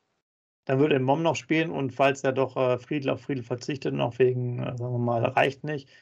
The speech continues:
Grosso nach hinten tut, würde der Agu wahrscheinlich dann auch wieder reinkommen. Da wäre man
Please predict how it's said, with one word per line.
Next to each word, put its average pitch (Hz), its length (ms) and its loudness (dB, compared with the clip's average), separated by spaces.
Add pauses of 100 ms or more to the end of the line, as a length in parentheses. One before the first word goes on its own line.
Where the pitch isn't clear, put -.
(120)
Grosso 135 300 -2
nach 135 160 -2
hinten 147 260 -6
tut, 135 200 -6
würde 127 180 4
der 135 140 0
Agu 131 200 -4
wahrscheinlich 139 460 -2
dann 139 160 -4
auch - 160 -2
wieder 131 240 2
reinkommen. 131 500 -2 (280)
Da 131 120 -2
wäre 120 120 4
man 120 340 0